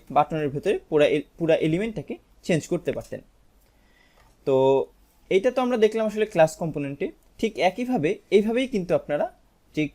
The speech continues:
আমাদের ফাংশনাল কম্পোনেন্ট আছে সেখানেও এটা ইউজ করতে পারতেন। আমরা যদি রিয়্যাক্টের ডকুমেন্টেশনে চলে আসি, এখানে দেখেন কন্ডিশনাল রেন্ডারিংয়ের ভিতরে বলা হয়েছে আমরা যদি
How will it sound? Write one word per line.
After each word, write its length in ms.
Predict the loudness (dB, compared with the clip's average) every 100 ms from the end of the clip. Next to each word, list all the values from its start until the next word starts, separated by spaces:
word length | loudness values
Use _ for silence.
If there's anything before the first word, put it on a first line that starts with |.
| _ -6
আমাদের 480 | -4 0 0 -2 -12 _ _ _ _ _
ফাংশনাল 400 | -4 -4 -4 -4
কম্পোনেন্ট 460 | -2 -4 -4 -6 -6
আছে 240 | -8 -10 -10 -8
সেখানেও 380 | -6 -4 -2
এটা 220 | 0 -2 -6 _
ইউজ 240 | -6 -6 -2
করতে 300 | -4 -2 -4
পারতেন। 320 | -4 -10 -20 _ _ _ _ _ -20 -20 -6
আমরা 220 | -2 -2
যদি 260 | 0 2 2
রিয়্যাক্টের 500 | 4 4 4 0 2
ডকুমেন্টেশনে 580 | 0 0 -4 -4 -6 -2
চলে 180 | -2
আসি, 280 | -2 -2 -6 -6 -20 -20 -20 -20 -20 -12
এখানে 240 | -2 0 2
দেখেন 280 | 0 -2 -6 -2
কন্ডিশনাল 460 | 0 0 -2 0
রেন্ডারিংয়ের 460 | 0 0 0 -2 -2
ভিতরে 260 | 0 0
বলা 200 | 2 2
হয়েছে 320 | 2 0 -2 -10 -12 -20 _ -8
আমরা 260 | -4 -2 -2
যদি 260 | 0 0